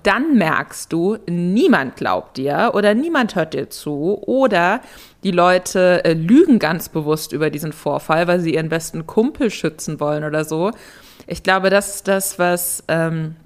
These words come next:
der Freundin von Cassie in diesem Film auch so den letzten Stoß noch gegeben hat. So, dass wenn man wirklich merkt, so, okay,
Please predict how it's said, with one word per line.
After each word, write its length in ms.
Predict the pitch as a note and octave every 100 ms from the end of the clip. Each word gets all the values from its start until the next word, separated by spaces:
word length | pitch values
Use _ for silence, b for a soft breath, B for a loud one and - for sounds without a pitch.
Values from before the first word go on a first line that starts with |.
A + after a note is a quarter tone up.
| _ _ _ _ _ -
der 100 | D3
Freundin 380 | - E3+ F#3 G#3+
von 180 | G#3 D#3
Cassie 400 | - D3+ D#3+ C#3+
in 100 | C#3+
diesem 200 | D#3+ D3+
Film 380 | - D3+ D3 D3
auch 140 | C#3+
so 120 | - D#3
den 120 | D3+
letzten 380 | D#3 D#3 - D#3+
Stoß 420 | - F#3 F#3+ -
noch 360 | D3 D3 - -
gegeben 480 | - - - D3+
hat. 340 | D#3 - - - b b b b b b
So, 200 | - E3
dass 240 | E3 F3
wenn 80 | F3+
man 180 | F3+ E3
wirklich 320 | F#3+ F#3+ F3+
merkt, 300 | F3 E3 F3 -
so, 300 | F3 F3 -
okay, 500 | E3+ - E3+ E3+